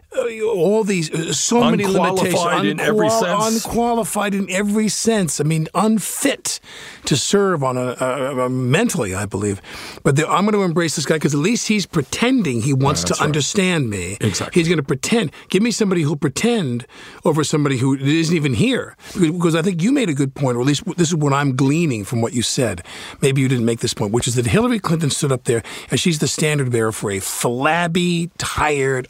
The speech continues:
Speaker 1: unimaginative, out-of-touch Democratic Party.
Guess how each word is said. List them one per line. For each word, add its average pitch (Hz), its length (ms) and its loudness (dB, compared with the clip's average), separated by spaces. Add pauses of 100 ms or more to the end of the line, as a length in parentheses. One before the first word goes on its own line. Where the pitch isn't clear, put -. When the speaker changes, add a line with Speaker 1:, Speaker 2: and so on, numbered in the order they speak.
Speaker 1:
unimaginative, 127 840 0 (440)
out-of-touch 127 680 -2
Democratic 101 580 -4
Party. 87 320 -10